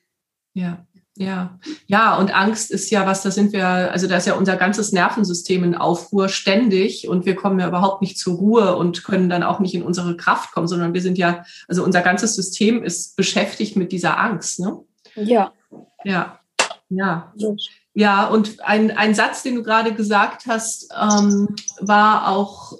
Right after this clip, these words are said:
Speaker 1: äh, man muss, man muss einfach glauben. Also wenn jemand sowas erlebt, das nicht wegzudiskutieren, können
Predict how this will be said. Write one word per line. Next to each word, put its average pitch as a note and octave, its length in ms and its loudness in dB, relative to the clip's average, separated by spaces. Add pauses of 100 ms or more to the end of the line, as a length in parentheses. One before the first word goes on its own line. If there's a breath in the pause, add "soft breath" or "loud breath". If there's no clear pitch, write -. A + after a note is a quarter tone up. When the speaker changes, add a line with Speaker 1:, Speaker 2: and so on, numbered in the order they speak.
Speaker 1:
äh, G3 280 0
man G3+ 200 6
muss, - 360 2
man G#3 180 6
muss A3 140 4
einfach G3+ 400 -2
glauben. F#3+ 680 2
Also F#3+ 300 -4
wenn G#3 240 4
jemand G3+ 320 0
sowas G3+ 300 -2
erlebt, A#3 540 0 (440)
das G#3 280 2
nicht G3+ 340 0 (680)
wegzudiskutieren, F3+ 880 -2 (380)
können D4 220 0